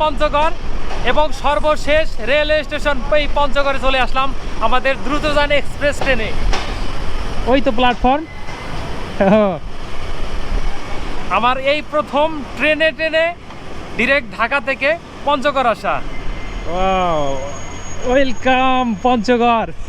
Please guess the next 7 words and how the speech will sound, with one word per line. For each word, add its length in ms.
<laughs> 680
Finally 440
আমরা 240
এখন 200
পঞ্চগড় 500
রেলওয়ে 300
স্টেশনে। 360